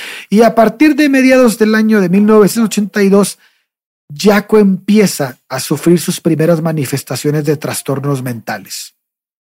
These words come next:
Y se le diagnostica, se le diagnostica como maníaco depresivo. Le dan unos fármacos que empiezan, este,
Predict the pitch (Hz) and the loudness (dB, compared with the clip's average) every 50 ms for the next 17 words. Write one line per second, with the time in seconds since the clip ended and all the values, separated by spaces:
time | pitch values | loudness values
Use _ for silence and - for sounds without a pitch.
0 | _ - - - - - - - - - - - _ _ _ - 185 156 - - | _ -20 -20 -20 -20 -18 -18 -18 -20 -20 -20 -20 _ _ _ -2 -2 0 0 0
1 | 165 160 156 156 160 160 151 160 156 139 - - - 190 170 196 185 175 _ _ | 0 2 2 2 2 0 0 -2 -4 -6 -6 -4 -4 -2 0 -2 -4 -4 _ _
2 | _ - - 160 156 156 151 160 139 143 160 147 - - 180 170 190 170 - 180 | _ -6 -2 -2 0 -2 -2 -4 -8 -8 -10 -8 -4 -4 -4 -4 -4 -6 -4 -4
3 | 170 165 160 156 151 147 147 151 156 147 147 - 165 147 139 139 - 131 123 117 | -4 -4 -4 -4 -4 -4 -4 -4 -4 -4 -4 -2 -2 -2 -2 -2 -6 -10 -10 -10
4 | - - 131 123 110 95 _ _ _ _ _ _ _ _ _ _ _ _ _ _ | -10 -10 -10 -12 -12 -14 _ _ _ _ _ _ _ _ _ _ _ _ _ _
5 | _ _ - - _ _ _ _ - - 147 151 165 170 175 180 180 180 - - | _ _ -20 -20 _ _ _ _ -6 -4 -2 0 0 2 2 2 2 2 0 0
6 | - 247 247 247 240 220 214 220 - - 226 226 196 - - - _ _ _ _ | 0 2 2 4 4 2 0 0 0 0 0 0 0 -4 -8 -16 _ _ _ _
7 | _ _ _ _ _ _ - 151 139 135 165 170 147 - 170 170 165 151 143 139 | _ _ _ _ _ _ -4 -2 -2 0 0 0 0 0 0 -2 -2 -4 -6 -10
8 | - - - 139 131 - - - 147 143 139 135 131 123 | -12 -10 -10 -8 -8 -8 -4 -2 -2 0 0 -2 -4 -6